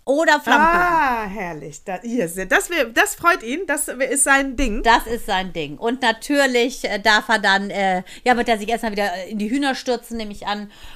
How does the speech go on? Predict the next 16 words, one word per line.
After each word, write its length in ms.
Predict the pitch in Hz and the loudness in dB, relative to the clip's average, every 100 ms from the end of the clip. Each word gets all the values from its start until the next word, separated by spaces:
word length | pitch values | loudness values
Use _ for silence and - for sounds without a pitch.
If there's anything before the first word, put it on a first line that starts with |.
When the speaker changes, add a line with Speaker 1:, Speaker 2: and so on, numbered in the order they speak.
| - | -4
Speaker 1:
Und 300 | 240 226 220 | 0 0 0
ja, 220 | 269 190 | 2 2
einfach 360 | - 247 - 226 | 0 -2 -2 -4
happy 220 | 247 240 | -2 -2
sein, 180 | 226 214 | 0 0
dass 160 | 202 226 | 0 -2
er 80 | 196 | 0
da 200 | 202 175 | 0 0
ist. 100 | - | -2
Er 80 | |
ist 140 | 214 - | -4 -4
ja 80 | 220 | -6
so 160 | 196 | -6
sehr 240 | 190 285 214 | -2 0 0
emotional. 920 | 202 190 - 214 185 190 175 170 269 - - - - | -2 -6 -6 -6 -2 -2 0 -2 -4 -10 -20 -18 -2
Äh, 260 | 214 208 | 2 2